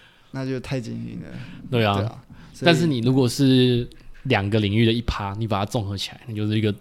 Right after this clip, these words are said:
Speaker 2: 独一无二的另外一趴。
Speaker 1: 我觉得我不是精英，但是我在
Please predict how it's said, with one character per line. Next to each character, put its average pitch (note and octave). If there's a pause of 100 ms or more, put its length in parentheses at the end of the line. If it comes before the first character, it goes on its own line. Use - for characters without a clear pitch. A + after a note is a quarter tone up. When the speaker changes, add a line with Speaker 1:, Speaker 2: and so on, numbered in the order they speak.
(280)
Speaker 2:
独 A2
一 A2+
无 G#2
二 G2
的 F#2+ (720)
另 G#2
外 F#2
一 F#2+
趴。 - (880)
Speaker 1:
我 -
觉 C3+
得 D3+
我 D3+
不 B2+
是 G#3
精 E3+
英， D3
但 D3+
是 D3 (880)
我 C#3
在 C3